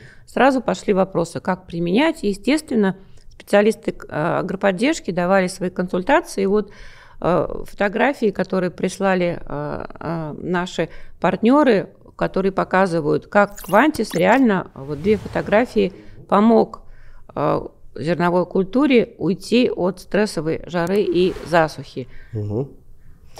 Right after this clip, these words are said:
Speaker 2: Да, действительно, очень наглядные фотографии. Э, спасибо большое нашим партнёрам, э, из агроподдержки.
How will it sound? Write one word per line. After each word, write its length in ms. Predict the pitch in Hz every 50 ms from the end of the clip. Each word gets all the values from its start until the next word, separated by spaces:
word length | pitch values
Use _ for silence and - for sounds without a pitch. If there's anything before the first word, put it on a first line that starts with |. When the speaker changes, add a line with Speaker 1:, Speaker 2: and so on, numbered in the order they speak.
| - - - - -
Speaker 2:
Да, 140 | - 117 123
действительно, 520 | 123 120 120 - 135 135 135 107 101 98
очень 280 | - - 110 - - 113
наглядные 440 | 110 107 107 110 113 104 92 92 87
фотографии. 680 | - - 90 90 - 107 127 139 135 - 110 98 92 90 92
Э, 320 | 104 95 90 92 90 92 -
спасибо 380 | - 95 90 - - 101 92
большое 360 | 87 95 87 82 - - 92 82
нашим 200 | 82 85 80 95
партнёрам, 520 | - - - - - 110 120 135 139 135 139 - - - - - - - - -
э, 260 | - 101 101 101 95
из 100 | 95 95
агроподдержки. 840 | 92 87 90 92 - - 87 92 104 117 131 131 - - 104 92